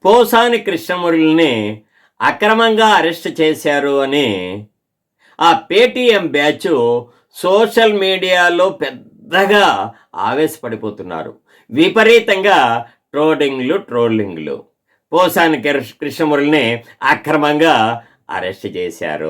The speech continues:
అనేసి. మరి పో-, వీళ్ళెవరో ఈ పోసాని వీడియోలు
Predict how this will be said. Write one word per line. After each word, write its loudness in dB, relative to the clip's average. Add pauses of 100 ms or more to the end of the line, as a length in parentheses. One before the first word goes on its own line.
(120)
అనేసి. -16 (2000)
మరి 4 (580)
పో-, 0 (140)
వీళ్ళెవరో 4 (640)
ఈ 2 (160)
పోసాని 2 (1000)
వీడియోలు 4